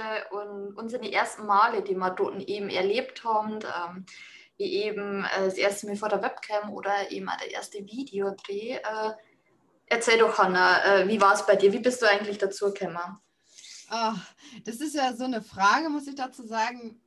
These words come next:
Speaker 2: die Frage der Fragen eigentlich von der Community, die immer so
Speaker 1: Mhm.
Speaker 2: kommt, oder? Bei dir
Speaker 1: Ja,
Speaker 2: sicherlich auch.
Speaker 1: definitiv.
Speaker 2: Also, weil natürlich ist es nicht so, dass ich, ähm,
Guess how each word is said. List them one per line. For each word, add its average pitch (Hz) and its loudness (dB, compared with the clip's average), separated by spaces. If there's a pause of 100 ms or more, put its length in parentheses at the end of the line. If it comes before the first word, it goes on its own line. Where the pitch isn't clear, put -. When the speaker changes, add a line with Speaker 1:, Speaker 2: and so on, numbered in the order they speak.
(440)
Speaker 2:
die 320 0
Frage 233 4
der 190 -2
Fragen 190 2
eigentlich 156 -10
von 190 -10
der 180 -6
Community, 196 -4
die 170 -8
immer 226 2
so 220 0
Speaker 1:
Mhm. - 0
Speaker 2:
kommt, 170 -2
oder? 240 2
Bei 202 -2
dir 180 -2
Speaker 1:
Ja, 190 2
Speaker 2:
sicherlich 175 2
auch. 165 2
Speaker 1:
definitiv. 190 -4 (560)
Speaker 2:
Also, 247 4
weil 226 6
natürlich 262 4
ist 233 -4
es 214 -8
nicht 311 4
so, 240 2
dass 220 2
ich, - 0 (220)
ähm, 202 -2